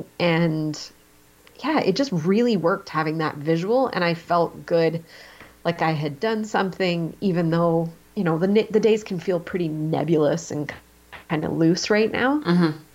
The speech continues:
Speaker 2: Yeah, that's cool. And especially when you're
Speaker 1: So
Speaker 2: used to writing
Speaker 1: it's
Speaker 2: a list or using an app, it's a way you can unplug too.
Speaker 1: Yeah. Yeah. And that was the nice thing is I, I mean, I had all of these things on my, like, Google tasks that I use,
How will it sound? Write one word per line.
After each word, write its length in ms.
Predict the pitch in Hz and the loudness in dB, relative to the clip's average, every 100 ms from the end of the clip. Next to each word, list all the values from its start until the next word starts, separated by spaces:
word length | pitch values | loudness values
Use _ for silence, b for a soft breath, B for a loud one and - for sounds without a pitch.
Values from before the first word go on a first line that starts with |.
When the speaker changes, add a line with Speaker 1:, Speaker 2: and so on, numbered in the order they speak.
| - - - - - | -20 -20 -20 -20 -6
Speaker 2:
Yeah, 120 | 220 | 0
that's 180 | 214 226 | 2 2
cool. 260 | - 254 156 | 2 4 4
And 140 | 156 | 4
especially 400 | 190 240 - 220 | 2 2 4 6
when 140 | 202 185 | 8 8
you're 120 | 180 | 8
Speaker 1:
So 60 | |
Speaker 2:
used 160 | 180 185 | 6 6
to 120 | 180 | 4
writing 360 | 156 165 170 175 | 8 8 10 8
Speaker 1:
it's 80 | 170 | 8
Speaker 2:
a 20 | |
list 360 | 170 170 175 156 | 8 6 4 2
or 40 | |
using 380 | 160 175 170 160 | 4 4 6 4
an 80 | 151 | 4
app, 360 | 156 165 202 | 4 4 2
it's 140 | 175 180 | -4 -2
a 40 | |
way 120 | 170 | 2
you 100 | 170 | 2
can 100 | 175 | 2
unplug 360 | 175 180 302 143 | 0 0 0 0
too. 220 | 262 202 - B B _ _ _ _ _ | -2 -4 -8 B B _ _ _ _ _
Speaker 1:
Yeah. 360 | 196 208 196 151 - _ b b b b b | -4 0 0 0 -6 _ b b b b b
Yeah. 340 | 254 269 113 - | 0 2 0 -2
And 100 | 233 | -4
that 100 | 233 | -2
was 100 | 269 | -4
the 80 | 311 | -6
nice 180 | 254 190 | -8 -6
thing 160 | 180 160 | -8 -8
is 100 | 160 | -4
I, 300 | 170 160 - | -4 -4 -6
I 60 | 185 | -6
mean, 120 | 175 | -2
I 80 | 170 | -2
had 380 | 165 190 202 233 | -2 0 0 0
all 160 | 214 | -2
of 120 | 202 | -4
these 180 | 180 175 | -6 -10
things 260 | 190 165 165 | -8 -10 -10
on 460 | - 165 156 156 156 | -6 -4 -4 -6 -6
my, 160 | 151 143 | -4 -2
like, 200 | 143 - | -4 -4
Google 380 | 170 202 196 - - | 0 2 0 -2 -8
tasks 640 | - 254 320 - - - - - | -2 0 -2 -4 -14 -10 -8 0
that 100 | 254 | 2
I 80 | 269 | 4
use, 400 | 262 294 370 | 2 2 -2